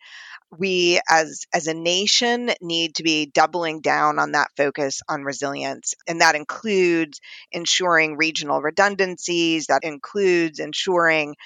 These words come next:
hardening of the system against cyber and physical attacks.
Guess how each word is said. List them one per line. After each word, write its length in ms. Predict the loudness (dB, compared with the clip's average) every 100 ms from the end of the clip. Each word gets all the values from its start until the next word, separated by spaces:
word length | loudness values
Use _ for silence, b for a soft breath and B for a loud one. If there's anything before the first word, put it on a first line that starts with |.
| B B
hardening 540 | 2 2 2 0 2 0
of 120 | 0
the 100 | -2
system 560 | -2 -4 2 2 2
against 600 | 0 0 -4 -6 -16 -2
cyber 300 | 2 2 0
and 100 | -4
physical 380 | -6 -6 -4 -6
attacks. 640 | -6 -2 4 6 4 0